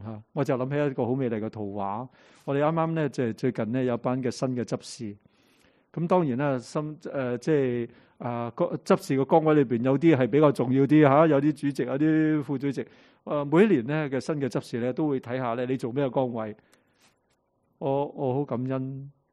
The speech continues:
啊，神呢，真係俾我哋一班好嘅執事。佢哋呢，就係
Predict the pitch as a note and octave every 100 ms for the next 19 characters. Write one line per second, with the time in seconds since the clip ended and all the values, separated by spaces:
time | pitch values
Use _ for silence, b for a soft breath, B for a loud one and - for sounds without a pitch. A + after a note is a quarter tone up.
0 | _ - A#2+ A2+ A2+ B2 A#2+ A#2 C#3 A#2+
1 | B2+ A#2+ A2+ B2 C3 A2+ A2 A#2 C3 A2
2 | A#2 A2 A#2 - - A2 F#2+ _ _ _
3 | _ _ _ _ _ _ _ b b b
4 | b - E3 D3 D#3+ D3+ A#2 - A2 A2+
5 | A#2